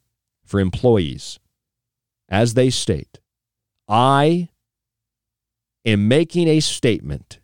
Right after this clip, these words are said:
a declaration of independence from the overreaching, petty, tyrannical, perceptual authorities that run my school, that are on the school board,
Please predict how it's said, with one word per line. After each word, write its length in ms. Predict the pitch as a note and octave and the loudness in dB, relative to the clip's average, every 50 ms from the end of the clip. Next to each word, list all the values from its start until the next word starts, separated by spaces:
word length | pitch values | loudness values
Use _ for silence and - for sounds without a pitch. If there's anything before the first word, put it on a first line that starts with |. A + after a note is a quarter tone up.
| _ _ - | _ _ -4
a 140 | G#2+ G2+ F2+ | -2 -2 -2
declaration 1120 | D#2+ - C3+ D#3 D#3+ - - E3+ F#3+ F3+ D#3 D#3 D3 C3 A#2 - - - F2 C2+ B1 - - | 0 0 0 0 0 -2 -2 0 2 2 4 4 2 2 2 0 -4 -6 -6 -6 -8 -8 -6
of 160 | - F2+ F2 A2 | -4 -2 0 0
independence 1000 | C#3 F3+ G3+ A3+ G3 - - F#3+ D#3 C3 G#2 F2+ E2+ D2 E2 - - - - - _ _ _ _ _ _ _ _ _ _ _ _ _ _ _ _ _ _ | 0 0 0 -2 -2 0 0 0 0 2 0 -2 -2 -4 -4 -6 -8 -8 -10 -12 _ _ _ _ _ _ _ _ _ _ _ _ _ _ _ _ _ _
from 240 | _ - C3+ A#2+ A2+ | _ -2 0 0 0
the 140 | A2 A2+ - | 0 0 0
overreaching, 1000 | C#3 D#3 F3+ G3 F#3 G#3 G3 E3+ D3 B2+ A#2 - - - A2+ G#2 G#2 G#2 G#2+ - _ _ _ _ _ | 2 2 2 2 2 2 4 4 2 2 0 0 -2 0 0 0 0 -2 -4 -6 _ _ _ _ _
petty, 400 | - C#3+ E3+ F#3 G3+ G#3 G#3+ G#3+ | -2 0 2 2 2 2 2 0
tyrannical, 920 | - - D3 C#3 B2+ B2 C3 C#3 D#3 D#3 D#3 D3+ - E3+ D#3 D#3+ D#3 D3+ - _ _ _ _ | 0 0 0 2 2 2 2 2 2 2 0 0 0 2 2 2 2 0 -4 _ _ _ _
perceptual 840 | - A#2+ A2 - - - G3 G3+ - - - - F#3+ F#3 F#3 F#3 F3+ | -2 0 0 0 2 2 0 0 0 -4 -6 -2 0 2 2 2 2
authorities 880 | - C3 C3+ - - E3+ E3 D3 B2 A2+ G2 F2+ E2+ F2 F#2+ - - - _ _ _ _ _ _ _ _ _ _ _ _ _ _ _ _ _ _ _ _ _ _ _ _ _ _ _ - | 0 -2 -2 0 0 2 4 4 4 2 2 0 0 -2 -4 -6 -10 -14 _ _ _ _ _ _ _ _ _ _ _ _ _ _ _ _ _ _ _ _ _ _ _ _ _ _ _ -4
that 140 | A2+ A2 A#2 | -4 -2 0
run 460 | A#2+ A#2+ A#2+ B2 B2+ B2+ C3 C3 - _ _ _ _ _ _ _ - | 2 2 2 2 2 0 -2 -4 -6 _ _ _ _ _ _ _ -8
my 180 | - F#2+ F2 | -4 -2 -2
school, 800 | F2 - - - - - - C3+ D3 E3 F#3+ G#3+ A3 A3+ A#3 - _ _ _ _ _ _ _ _ _ | 0 -2 -2 -4 -4 -2 0 2 4 4 4 2 2 -2 -4 -8 _ _ _ _ _ _ _ _ _
that 140 | - F#2 F2 | -2 0 0
are 160 | F#2 F#2 F#2+ | 2 2 2
on 140 | F#2 F2+ F2 | 2 2 0
the 80 | E2+ E2 | -2 -4
school 320 | - - - F#2+ F2 D#2+ | -6 -6 -4 -2 -2 -2
board, 560 | D2+ E2 F#2+ A#2 D3+ F#3 G3+ G#3+ G#3+ F#3+ G3 | -2 -2 0 2 4 4 4 4 2 0 -2